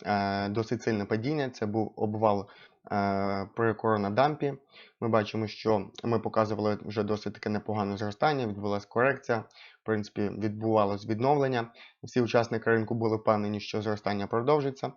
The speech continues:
І тут в нас коронадамп. Падіння по біткоїну на шістдесят три-шістдесят чотири відсотка.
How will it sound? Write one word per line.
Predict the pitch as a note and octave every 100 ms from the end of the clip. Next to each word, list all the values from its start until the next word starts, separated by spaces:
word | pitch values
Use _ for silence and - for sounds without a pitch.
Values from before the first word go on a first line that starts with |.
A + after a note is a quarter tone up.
| - - -
І | -
тут | A2 D3+ B2
в |
нас | A#2 A#2+
коронадамп. | - A2+ A2+ G#2+ F#2+ F#2 -
Падіння | A2 A2 A#2 G#2+
по | G#2+
біткоїну | G2+ G#2 - D#3 D#3 D#3 -
на | A2+ A#2
шістдесят | C3 A#2+ G#2+ A2+ A2+ - _ -
три-шістдесят | A2 A#2 A#2 A2 G#2 G#2+
чотири | - A2 G#2
відсотка. | G#2 F#2 - -